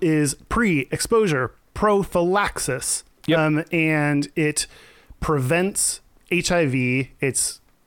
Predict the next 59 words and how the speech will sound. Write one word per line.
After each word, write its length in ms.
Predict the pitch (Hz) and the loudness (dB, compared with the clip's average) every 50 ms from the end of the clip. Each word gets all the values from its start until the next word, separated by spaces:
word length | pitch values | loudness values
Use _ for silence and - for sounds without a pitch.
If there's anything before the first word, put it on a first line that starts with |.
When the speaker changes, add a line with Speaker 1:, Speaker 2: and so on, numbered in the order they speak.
| _ _ - | _ _ -8
Speaker 1:
very 420 | 131 120 170 185 190 185 190 185 | -4 -2 0 2 2 4 4 2
effective 520 | 165 - 180 151 139 - 156 139 131 131 - - | 2 2 0 0 0 0 0 -2 -2 -2 -4 -4
at 160 | 139 - - | -4 -4 -4
preventing 340 | - 139 143 147 147 147 143 | -2 -2 0 0 2 0 0
H 140 | 143 - | 0 0
I 80 | 143 127 | -2 0
V 140 | 127 127 120 | 0 -2 -2
for 120 | - 123 | -2 -4
people 360 | 117 - 143 131 - 139 131 | -4 -4 -4 -2 -2 -2 -4
who 380 | - - - 143 135 127 123 120 - - - - - - - - - - | -4 -2 -2 -2 0 0 0 -2 -6 -10 -16 -20 -20 -20 -20 -20 -12 -6
are 160 | 156 135 127 117 | -4 -2 -2 0
both 340 | 127 135 127 123 - - - _ _ _ _ _ | 0 -2 -2 -2 -4 -10 -20 _ _ _ _ _
negative 520 | 151 180 202 185 202 190 196 202 190 - - | 0 0 2 2 2 2 2 0 0 0 0
right 160 | 170 170 156 | 0 0 2
now 280 | 151 147 139 135 147 - | 2 0 0 0 0 0
and 180 | 151 151 143 139 | 0 0 0 0
then 160 | 135 131 131 | 0 0 -2
also, 680 | - 147 139 123 - - 147 135 127 123 120 120 123 - | -2 -2 -2 -2 -2 -2 0 0 0 0 0 0 -2 -2
uh, 240 | 143 123 131 127 - | -2 0 0 0 0
like, 180 | 156 143 127 - | -2 -4 -2 -2
have 200 | 151 131 120 117 | -4 -4 -2 -2
risky, 500 | 127 120 - - 131 123 113 113 104 - - _ _ _ _ _ _ _ _ _ _ _ _ _ _ _ - | -2 -2 -2 -4 -4 -6 -6 -6 -8 -10 -14 _ _ _ _ _ _ _ _ _ _ _ _ _ _ _ -6
uh, 40 | 135 120 117 - | -4 -4 -2 -2
are, 120 | 131 139 - | -2 -2 0
are 140 | 147 143 135 | 0 0 -2
at 80 | 123 - | -2 -2
high 160 | - 175 165 | 0 0 2
risk 260 | 165 156 151 143 - | 2 2 0 0 0
for 80 | - 139 | -2 -2
H 140 | 127 - 131 | -2 0 -2
I 80 | 123 | -2
V, 160 | 110 110 110 | -2 -4 -6
which 280 | 110 120 117 - - - - | -6 -6 -6 -6 -8 -6 -4
if 180 | 135 127 120 - | -4 -4 -2 -2
you're 120 | 131 117 | -4 -4
gay, 320 | 113 123 117 113 110 117 113 | -2 -2 -2 -2 -2 -4 -4
like, 260 | 117 110 - - 127 | -6 -8 -8 -8 -6
you're 140 | 117 110 107 | -6 -6 -8
in 80 | 104 | -10
that 160 | 107 113 - | -12 -12 -10
category. 440 | - 113 113 - - - - 139 143 - - - | -10 -10 -10 -10 -12 -12 -10 -10 -12 -12 -10 -4
Speaker 2:
So 140 | - - 208 | 0 0 0
it's 120 | - - | 0 0
a 40 | - | 0
little 240 | 85 90 208 127 147 | 0 0 0 0 0
blue 180 | 170 175 180 196 | 0 0 0 0
pill, 540 | - 170 170 160 151 151 151 156 151 - - _ _ - | 0 0 2 2 2 2 2 0 -2 -4 -8 _ _ -4
not 180 | 104 98 92 | -2 -2 0
a 60 | 98 80 | 0 0
little 220 | 76 71 69 67 | 0 0 -2 -2
blue 140 | 80 76 - | -2 -4 -4
pill. 160 | - - 87 90 | -2 -2 -2 -2
It's 100 | - - | -4 -4
kind 140 | - 165 196 | -2 -2 -2
of 80 | 170 | -2
a 40 | 98 | -2
big 260 | 80 82 90 127 120 92 | -2 -2 -2 -2 -4 -4
blue 160 | - 73 71 | -4 -4 -2
pill. 320 | - - 85 78 80 82 | -2 0 0 0 -2 -2